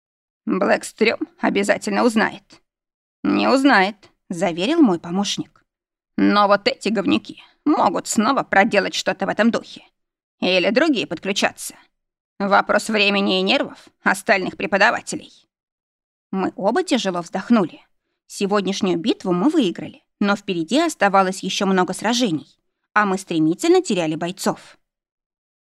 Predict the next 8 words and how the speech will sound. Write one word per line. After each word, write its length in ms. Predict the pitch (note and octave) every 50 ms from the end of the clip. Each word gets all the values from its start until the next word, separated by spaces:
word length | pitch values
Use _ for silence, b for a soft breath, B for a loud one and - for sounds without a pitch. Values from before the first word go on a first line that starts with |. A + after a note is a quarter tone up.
| _ -
«Нам 360 | G#3 - G3 G3 G#3+ - -
срочно 600 | - - - G#3+ A3+ - - - - - F3 E3+
нужны 380 | F3+ F#3+ G3+ - A3+ F#3+ F#3 F#3
учителя», 540 | F#3 G3 - A3 G3 C4 C#4+ B3 D#3 - - - - _ _ _ _ _ _ _ _ - G3+ F3
бросил 440 | D#3 - F3 F#3 A3+ - F#4+ F4+
клич 300 | F4 - F#3+ E3+ D#3 -
в 60 | - -
пустоту. 520 | - - - - F#3+ G3 - - E3